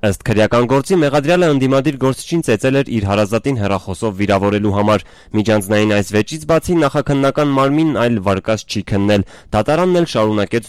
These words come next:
նույն ոգով, մինչդեռ, ըստ Փիլիպոսյանի, վեճը ծագել է քաղաքական տարաձայնությունների պատճառով, երբ գյուղապետի մերձավորները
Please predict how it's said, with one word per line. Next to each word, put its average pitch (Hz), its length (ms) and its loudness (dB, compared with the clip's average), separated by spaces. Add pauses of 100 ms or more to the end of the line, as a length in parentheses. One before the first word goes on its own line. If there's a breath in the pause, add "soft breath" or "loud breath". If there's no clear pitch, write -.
նույն 104 180 0
ոգով, 104 380 0 (160)
մինչդեռ, 110 480 0
ըստ - 160 -4
Փիլիպոսյանի, 143 640 0
վեճը 156 320 0
ծագել 147 260 0
է 151 160 2
քաղաքական 104 560 -2
տարաձայնությունների 107 960 0
պատճառով, 98 500 -2 (300 loud breath)
երբ 98 220 0
գյուղապետի 104 520 0
մերձավորները 123 580 0